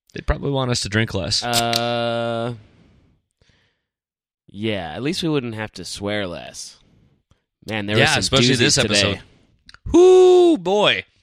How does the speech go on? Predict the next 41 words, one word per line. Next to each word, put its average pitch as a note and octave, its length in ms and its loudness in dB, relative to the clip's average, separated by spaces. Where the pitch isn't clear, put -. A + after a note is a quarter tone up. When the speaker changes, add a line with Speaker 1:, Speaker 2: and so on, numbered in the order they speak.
Speaker 1:
Oh, F#3+ 160 0
by D#3 140 2
the D#3 80 0
way, E3 260 2
this F#3 160 2
season D3+ 220 -2
of C3 80 0
Fargo B2+ 220 2
Talks B2 240 0
Fargo C3+ 280 2
is B2 100 2
sponsored C#3 320 -2
by A2 160 0
Fargo E3+ 480 2
Brewing B2 320 0
Company, G2 420 -4
and A2+ 140 -4
they're A2+ 120 2
always B2 300 0
tasty G#2 380 -2
and A2+ 180 0
always F#2+ 400 -6
delicious C3+ 640 0
and F#2+ 220 -4
bright A2+ 300 0
and F#2+ 220 -6
bold G2+ 460 0
and F2 140 -12
warm G#2+ 420 0
in C3+ 80 -4
your B2 120 -6
tummy. G2 540 -6
It F2+ 100 -16
makes F2+ 340 -10
me F#2+ 140 -12
feel D3+ 240 -2
good - 260 -8
when - 100 -8
I - 140 -14
drink C3 300 -8
it. - 240 -12